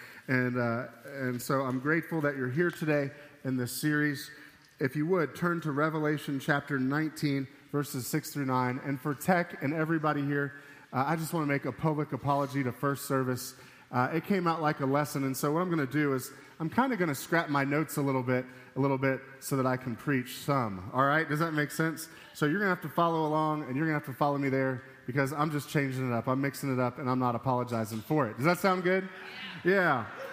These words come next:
Because we're gonna have some fun in this place today, and I believe God wants to do something incredible in your life and in your marriage. And Revelation chapter nineteen, verses six through nine, and a couple other scriptures,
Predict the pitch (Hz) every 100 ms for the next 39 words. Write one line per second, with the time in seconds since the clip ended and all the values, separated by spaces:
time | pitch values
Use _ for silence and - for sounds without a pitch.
0 | - - 175 165 202 196 185 180 175 160
1 | 185 185 170 156 190 165 - 156 156 151
2 | 147 160 190 170 151 156 151 156 156 147
3 | 147 139 147 139 139 131 127 175 160 143
4 | 139 131 123 - - - 143 135 127 135
5 | 151 151 - - - - 127 127 120 120
6 | 139 143 139 127 - - - - - 127
7 | 127 127 127 143 147 147 139 - 139 131
8 | 135 - - - 139 - 131 131 127 139
9 | 127 123 120 - 156 - 143 131 131 123
10 | 117 139 135 131 123 - 127 - 123 -